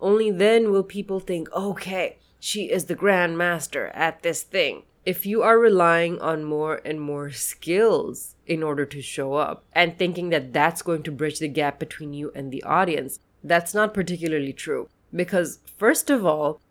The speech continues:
you need one main skill that you can highlight in your personal brand, because your personal brand requires a certain set of expertise. This does not mean a wide scope of expertise. It means a deep,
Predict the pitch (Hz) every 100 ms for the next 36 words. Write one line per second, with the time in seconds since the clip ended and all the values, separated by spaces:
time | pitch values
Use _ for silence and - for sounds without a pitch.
0 | _ 170 175 233 240 240 202 143 170 156
1 | 214 262 262 185 151 147 151 180 247 254
2 | 247 - - 180 156 147 143 143 143 165
3 | 175 170 147 - 175 170 147 139 147 135
4 | - 139 - 131 135 - - - - 151
5 | 170 160 190 196 214 185 180 170 - 175
6 | 170 160 - - 180 180 180 165 165 -
7 | 139 151 - - 139 - 160 - - _
8 | _ - 180 180 170 196 233 220 208 202
9 | 185 - 151 135 135 147 220 247 - -
10 | 180 143 135 135 - - 131 - 127 131
11 | - 143 185 190 170 143 131 175 175